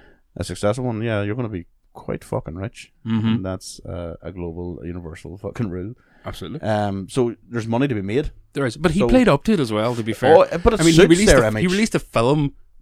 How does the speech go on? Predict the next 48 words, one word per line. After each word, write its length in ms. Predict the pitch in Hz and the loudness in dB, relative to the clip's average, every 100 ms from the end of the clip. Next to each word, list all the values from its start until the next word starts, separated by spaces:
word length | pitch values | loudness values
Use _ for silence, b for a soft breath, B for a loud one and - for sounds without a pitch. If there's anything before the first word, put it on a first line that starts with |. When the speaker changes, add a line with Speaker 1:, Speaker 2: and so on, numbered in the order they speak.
| - | -6
Speaker 2:
based 280 | 117 127 131 | -4 -2 0
on 120 | 117 | 0
the 80 | 117 | 0
song 320 | 113 107 113 | 0 0 0
and 80 | 110 | -2
this 140 | 104 | -2
album, 240 | 110 107 | -2 -2
Murder 300 | 107 104 107 | -2 -2 0
Was 80 | 110 | -2
the 60 | 110 | -4
Case. 240 | 117 123 | -6 -4
He 60 | 147 | -2
released 240 | 139 165 139 | 0 0 -4
a 40 | |
film 380 | - 113 113 147 | -6 -4 -2 -2
about 300 | 104 104 117 | -2 -2 -2
his 160 | 120 117 | -2 -2
murder 260 | 104 127 | -2 -2
case. 140 | 143 165 | -2 -2
Speaker 1:
Yeah, 100 | 110 - | -2 -8
so 140 | - 196 | -6 -2
they 120 | 190 | 2
know 400 | 175 151 294 139 | 2 0 0 0
it. 160 | 95 - | -4 -6
It, 260 | 98 - | -8 -6
uh, 140 | 110 104 | -6 -6
it's 240 | - 76 - | -6 -10 -6
kinda 340 | 165 226 202 | -4 -2 -2
like, 300 | - 110 - - | -4 -8 -8 -6
uh, 460 | 95 90 85 80 50 - - 50 50 52 | -4 -2 -4 -8 -12 -18 -20 -20 -20 -12
like 200 | 104 95 | -8 -4
any 160 | 117 175 | -4 -4
co-, 140 | - | -4
any 320 | - 156 123 | -2 0 -2
sort 160 | 95 101 | -4 -8
of 80 | 82 | -8
subgenre 520 | - 104 107 135 165 | -8 -6 -4 -4 -2
or 60 | 175 | -2
whatever. 260 | 131 123 113 | -2 -2 -2
It, 180 | 104 98 _ | -6 -10 _
they, 160 | 131 127 | -6 -6
they 300 | - 208 220 | -6 -6 -4
know 340 | 110 104 123 | -4 -4 -4
that 140 | 110 92 _ _ | -6 -10 _ _
fucking 440 | - 85 95 90 87 _ _ _ _ | -14 -14 -12 -16 -18 _ _ _ _
scandal 420 | - - 90 98 | -18 -10 -8 -8
sells. 460 | 104 101 104 240 - _ | -8 -6 -6 -8 -14 _
Speaker 2:
Absolutely. 880 | 110 127 - 104 98 110 143 - - | -8 -8 -10 -14 -8 -4 -4 -6 -14